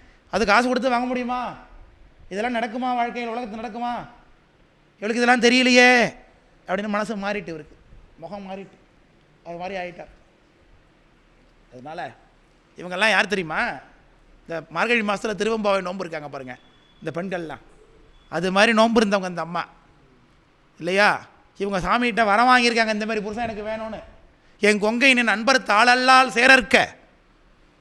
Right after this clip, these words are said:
இல்லையா? "என் கை நின் அன்பர் பணியல்லால் எப்பணியும் செய்யற்க.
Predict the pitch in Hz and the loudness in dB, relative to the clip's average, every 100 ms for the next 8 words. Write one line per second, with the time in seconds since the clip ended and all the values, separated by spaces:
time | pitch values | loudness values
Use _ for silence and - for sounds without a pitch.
0 | _ _ - - _ - 214 240 214 131 | _ _ -20 -20 _ -6 2 4 2 -2
1 | - - 226 240 226 285 254 165 - _ | -14 -4 0 0 2 2 2 -4 -14 _
2 | _ _ _ 226 220 226 302 285 233 262 | _ _ _ -4 -2 2 2 2 2 2
3 | 285 277 285 294 294 - 196 226 - 294 | 2 2 4 4 2 -2 -2 -2 0 4
4 | 285 277 277 294 285 269 254 247 240 - | 6 6 4 4 4 4 6 4 4 -2
5 | 165 | -12